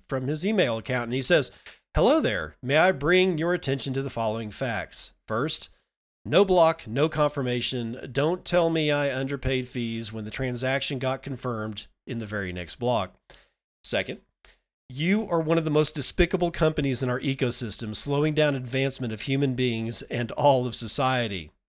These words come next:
Third, you will be obsoleted thanks to Nicholas Dorier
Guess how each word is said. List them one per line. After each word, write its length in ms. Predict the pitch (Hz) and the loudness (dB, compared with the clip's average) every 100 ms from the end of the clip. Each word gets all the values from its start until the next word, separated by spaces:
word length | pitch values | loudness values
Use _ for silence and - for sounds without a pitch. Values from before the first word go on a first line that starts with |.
| _ _ - | _ _ -6
Third, 380 | 107 113 143 - _ _ _ - | -4 -4 -8 -14 _ _ _ -10
you 180 | 123 | -2
will 120 | 214 196 | 0 2
be 120 | 165 | 4
obsoleted 800 | 160 156 - 117 147 160 95 82 | 4 2 0 -2 -2 -2 -4 -4
thanks 260 | 127 135 | -2 -2
to 120 | - 117 | -4 -4
Nicholas 400 | 127 139 131 - | -4 -4 -4 -4
Dorier 500 | 120 117 98 85 | -4 -4 -4 -6